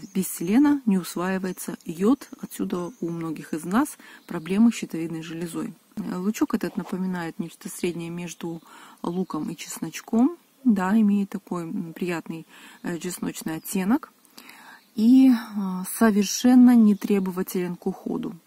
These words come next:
Раз в несколько лет его можно, э, рассаживать. Так он будет себя чувствовать лучше, больше будет давать урожая. А, к поливу также я не заметила его особой прихоти, поскольку, а,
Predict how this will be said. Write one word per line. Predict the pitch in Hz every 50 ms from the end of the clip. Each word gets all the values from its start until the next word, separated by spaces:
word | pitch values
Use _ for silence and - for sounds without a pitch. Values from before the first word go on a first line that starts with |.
| - -
Раз | 185 190 196 196 185 - - -
в | -
несколько | 185 190 190 180 - - 175 - - - 180
лет | 180 175 165 156
его | - 170 170 170 165
можно, | 170 175 185 185 175 165 165 160 156 156 - - - - - - - - - - _ _ -
э, | 170 165 160 160 165 160 165 165 - - -
рассаживать. | 190 196 185 175 - - - - 147 147 147 156 180 196 277 339 - - - _ _ _
Так | - 175 - - 190
он | 160 151
будет | 160 165 156 -
себя | - - 151 156
чувствовать | 147 - - 160 - - - 160 - -
лучше, | 165 170 165 - - - 240 269 349 - _ _ -
больше | 185 170 190 180 - - -
будет | - - 165 156
давать | - 170 170 160 151 - -
урожая. | 165 175 170 151 151 156 151 156 175 208 262 320 - _ _ _ _ _ _ - - - - - - - - - - - _ _ -
А, | 180 180 175 170 160 156 147 143 - _ - - _
к | - - - 202 190
поливу | - - 214 208 214 220 269 269 208 175
также | 175 - 208 208 208 196 170 160 156 160 156 160 165 - - -
я | 175 185
не | 180 180 170
заметила | 175 196 190 185 170 - - 165 160 170
его | 170 156 165 175 170 165 156 - -
особой | - 185 - - 180 165 165 165
прихоти, | - - 233 302 - - 269 - - 185
поскольку, | - - - - - - 170 - - - 165 165 - 180 196 - _ _ _ - -
а, | - 170 160 156 165 160